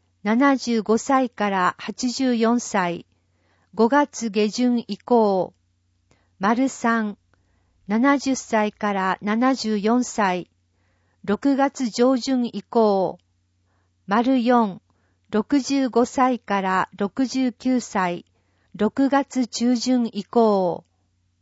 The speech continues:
なお、五月十一日時点の予定のため、変更する場合があります。接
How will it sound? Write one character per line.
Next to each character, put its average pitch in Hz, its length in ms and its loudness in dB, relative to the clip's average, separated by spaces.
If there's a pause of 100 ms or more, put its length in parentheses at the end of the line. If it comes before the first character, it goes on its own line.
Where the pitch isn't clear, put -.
(400)
な 226 280 4
お、 190 160 -2 (280)
五 226 160 2
月 226 480 2
十 247 300 0
一 254 260 -2
日 247 340 -2
時 226 180 -4
点 240 340 0
の 233 160 2
予 185 200 0
定 254 260 0
の 233 140 2
た 214 200 -2
め、 208 280 -2 (240)
変 254 260 0
更 269 280 2
す 254 180 -4
る 240 160 2
場 214 240 2
合 240 140 0
が 214 400 -2
あ 190 60 -4
り 196 140 -4
ま 196 220 -2
す。 - 300 -16 (2000)
接 269 240 2